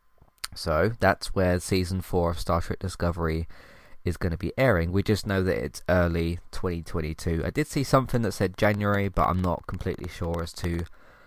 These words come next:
that. W-, that wasn't confirmed. That was just kind of, uh, po-, a possibility. <clears throat> So basically, uh, maybe Q one twenty twenty-two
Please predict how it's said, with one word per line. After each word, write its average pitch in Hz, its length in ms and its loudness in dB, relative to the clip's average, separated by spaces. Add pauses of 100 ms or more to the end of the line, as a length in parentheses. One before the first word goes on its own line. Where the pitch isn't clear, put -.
that. 98 100 -2
W-, 85 140 0 (140)
that 98 140 4
wasn't 95 240 -2
confirmed. 82 540 -2
That - 160 -2
was 85 140 -4
just 90 200 -8
kind 85 300 -2
of, 82 240 -6
uh, 80 300 0 (680)
po-, - 200 -2
a - 80 0
possibility. 85 760 -2 (220)
<clears throat> 170 180 6
So 120 140 -4
basically, 127 360 4
uh, 110 160 8 (200)
maybe 101 300 2
Q 98 300 2
one 87 380 2 (580)
twenty 90 300 2
twenty-two 85 680 0